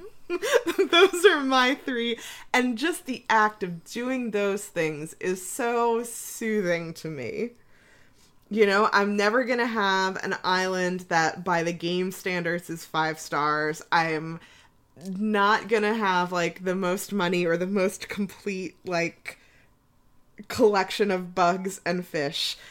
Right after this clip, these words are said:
But I have all of my, all of my islanders. They all love me enough that they have sent me personalized photos of themselves.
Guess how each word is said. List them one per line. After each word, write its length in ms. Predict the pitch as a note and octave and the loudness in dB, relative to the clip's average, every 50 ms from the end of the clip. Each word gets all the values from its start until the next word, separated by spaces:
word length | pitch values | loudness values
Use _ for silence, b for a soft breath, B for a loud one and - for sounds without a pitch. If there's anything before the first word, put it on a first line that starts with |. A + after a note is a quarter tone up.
| B B B | B B B
But 320 | - F3 D#3+ D3+ C3+ - - | -2 0 0 0 0 -2 2
I 120 | - E3+ F3 | 4 4 4
have 300 | F3 F#3+ F3 E3 E3 - - | 4 2 -2 -2 -4 -4 -4
all 260 | - E3 E3 E3+ F3 F#3 | 0 2 2 2 2 0
of 100 | G#3 A3 | 0 0
my, 520 | A3+ A3 G#3+ G#3+ G#3+ A3 A3 A3 G#3 - - - | 0 0 0 2 2 0 0 0 -2 -4 -2 2
all 240 | - F#3+ F#3+ G#3+ | 6 6 8 6
of 80 | A#3 A3+ | 6 4
my 380 | A#3+ A#3 A#3 A3+ A3+ A3+ - - | 4 4 4 4 4 2 0 2
islanders. 760 | - F#3+ G3 F#3+ G3 G3 G3+ G3 F#3+ G3 G3 G3 G3 G3+ G3 - | 2 2 4 4 2 0 -2 -2 -2 0 0 0 -2 -2 -4 -8
They 260 | - F3+ F3+ E3+ E3+ | -6 -2 0 2 4
all 240 | D3+ E3 F3+ F3+ F#3 | 6 4 4 4 4
love 220 | F#3+ F#3 F#3 F3+ | 0 0 0 0
me 140 | G3 F#3 F3+ | -2 -4 -2
enough 260 | F3+ F#3 E3+ E3+ E3+ | -2 0 0 -2 -2
that 120 | - E3 E3 | -4 -6 -4
they 100 | E3+ E3+ | -4 -2
have 160 | F3 D#3+ E3 | -4 -4 -6
sent 240 | - - E3+ D#3+ C#3+ | -4 -4 -4 -4 -4
me 320 | E3 E3+ E3 E3+ E3+ D#3+ | -6 -6 -6 -6 -8 -10
personalized 720 | - - - F#3 F3 E3+ - F3+ F#3+ F#3 F#3 F3+ F#3 - - | -10 -6 -4 -4 -4 -4 -4 -6 -2 0 0 0 0 -2 -6
photos 440 | - F3 E3 E3 E3 D#3+ D#3+ D#3+ | -6 -4 -2 -2 -2 -2 -4 -4
of 200 | - - E3 D#3 | -4 -6 -8 -6
themselves. 920 | - E3 F3 F3 - E3+ D#3+ D#3+ E3 E3 D#3+ D#3 D#3 E3+ F3+ - - - | -6 -6 -6 -4 -2 -2 0 0 0 0 -2 -2 -6 -10 -14 -14 -14 -16